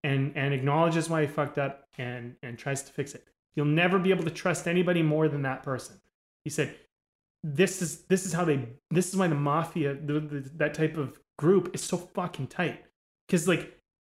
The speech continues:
if you fuck up enough, like, you're, it's bad. Bad.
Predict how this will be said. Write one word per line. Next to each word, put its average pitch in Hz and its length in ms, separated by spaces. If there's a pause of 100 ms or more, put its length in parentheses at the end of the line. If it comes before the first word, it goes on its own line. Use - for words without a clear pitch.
(180)
if - 180
you 285 60
fuck 277 340
up 190 140
enough, 131 420 (400)
like, 139 280
you're, 190 440 (240)
it's 160 140
bad. 123 420 (420)
Bad. 143 300